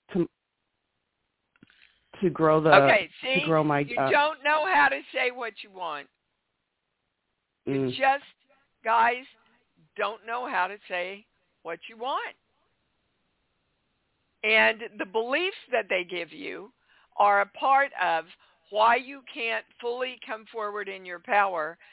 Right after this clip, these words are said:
Speaker 2: and say what you want. So you tell me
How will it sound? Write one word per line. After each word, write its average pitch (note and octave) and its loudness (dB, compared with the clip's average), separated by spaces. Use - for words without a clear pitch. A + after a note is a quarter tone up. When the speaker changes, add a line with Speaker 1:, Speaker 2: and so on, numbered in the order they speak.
Speaker 2:
and F#3+ -4
say F#3+ 2
what F3+ -4
you F3 -18
want. D#3+ -14
So G#3 -2
you A#3 -6
tell C4+ 4
me A#3+ -4